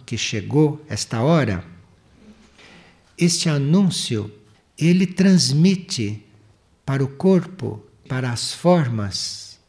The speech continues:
ele transmite para toda a nossa parte formal, que a forma já cumpriu o seu propósito.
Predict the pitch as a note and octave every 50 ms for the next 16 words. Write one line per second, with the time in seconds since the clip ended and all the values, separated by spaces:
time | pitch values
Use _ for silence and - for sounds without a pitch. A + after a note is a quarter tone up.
0 | _ _ - C3 C#3+ C3+ - D3 C#3+ C#3 C3+ A#2 B2 C#3+ D#3+ F3+ E3+ E3+ - -
1 | - A2+ G#2 G2+ - _ _ _ _ _ _ - C3+ C3+ C3+ - - G3 F3 F3
2 | D#3 D3+ C#3+ - - C3+ C3 - - A#2+ A2+ G#2+ - - A#2+ - - - C3 A#2+
3 | A#2+ C3+ D#3 F3 E3+ D3 A#2 F#2+ F2 - - - - _ _ _ _ _ _ _
4 | _ _ _ _ _ _ _ - - F#3 G#3 G3+ F#3 F#3 F3 - - - - F3+
5 | F3+ G3 G3+ G#3 G3+ G3+ G3+ G3+ G3 F#3 D#3 C#3 C3+ D3 D#3+ E3+ F3+ F3 - -
6 | - F3 E3+ E3+ D#3 - - D#3 E3+ F3 F3+ E3 - - E3+ D#3+ D#3+ D#3 D#3 D3+
7 | D#3 - A2+ F#2+ F2+ F2+ F2 F2+ F2+ _ - - -